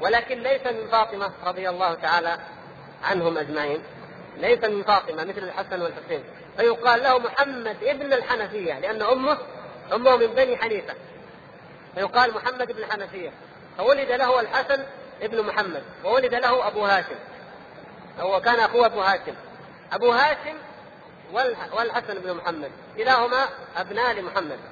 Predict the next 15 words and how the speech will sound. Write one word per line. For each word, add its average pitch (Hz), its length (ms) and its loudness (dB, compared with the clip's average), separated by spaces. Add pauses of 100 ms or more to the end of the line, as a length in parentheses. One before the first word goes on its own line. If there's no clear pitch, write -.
(160)
بن 185 120 -8
الحنفية. 151 480 -8 (640)
فيقول 240 1200 -2
ال-، 240 200 0
الشيعة 185 680 -6 (580)
إن 214 160 -6
الدليل 226 420 0
على 202 220 0
أن 208 160 -8
مذهبنا 196 520 -2 (120)
في 185 60 -10
القدر 196 380 0 (260)
ونفي 208 240 -4
القدر 220 360 2 (300)
صحيح 226 320 6